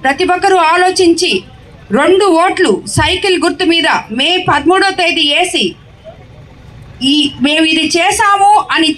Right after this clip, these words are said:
చెప్పుకునే ధైర్యం లేని రాజకీయ నాయకుల్ని ఇంటికి పంపించండి.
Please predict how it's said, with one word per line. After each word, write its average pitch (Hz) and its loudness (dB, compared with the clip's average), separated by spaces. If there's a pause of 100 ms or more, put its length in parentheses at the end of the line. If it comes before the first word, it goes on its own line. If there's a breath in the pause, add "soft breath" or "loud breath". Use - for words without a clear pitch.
చెప్పుకునే 359 0
ధైర్యం 370 0
లేని 330 0
రాజకీయ 349 -2
నాయకుల్ని 311 0
ఇంటికి 320 -4
పంపించండి. 247 0